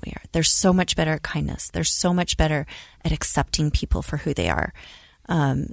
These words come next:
than we ever were or are. And so I, I love the thought that we can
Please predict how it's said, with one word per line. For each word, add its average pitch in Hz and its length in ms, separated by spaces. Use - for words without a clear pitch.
than 151 240
we 151 320
ever 143 300
were - 400
or - 220
are. - 380
And 156 160
so 131 440
I, - 120
I 147 100
love 160 300
the 156 100
thought 151 300
that 156 140
we 151 120
can 147 300